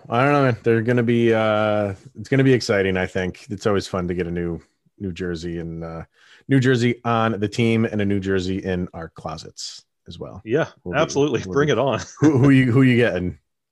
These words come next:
Speaker 2: Oh, um,
Speaker 1: Who
Speaker 2: ooh, like, uh, if I have to get a Nordiques Avs or a non-Avs jersey?
Speaker 1: Well,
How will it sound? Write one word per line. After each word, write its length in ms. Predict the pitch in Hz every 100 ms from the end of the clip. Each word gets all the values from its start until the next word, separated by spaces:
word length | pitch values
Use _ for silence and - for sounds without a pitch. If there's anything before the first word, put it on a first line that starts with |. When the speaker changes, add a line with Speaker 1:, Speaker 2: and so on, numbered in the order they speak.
| _ _ _ _ _ 117
Speaker 2:
Oh, 180 | 110 -
um, 300 | 117 120 - _ _ _ _ _ _ _ -
Speaker 1:
Who 80 |
Speaker 2:
ooh, 220 | 123 110 82 - _ _ _ _ _ _ _ -
like, 340 | 104 101 95 - _ _
uh, 180 | - 117 -
if 240 | 120 117
I 80 | 139
have 100 | 135
to 80 | 127
get 140 | 123
a 100 | 117
Nordiques 600 | 110 117 117 123 170 -
Avs 360 | 143 156 202 190
or 300 | 131 120 113 110
a 120 | 113
non-Avs 720 | 107 110 127 127 101 92 90
jersey? 420 | 98 90 87 85 _ _ _ _ - - - _ _ _ _ _ _ _
Speaker 1:
Well, 500 | 123 127 120 117 -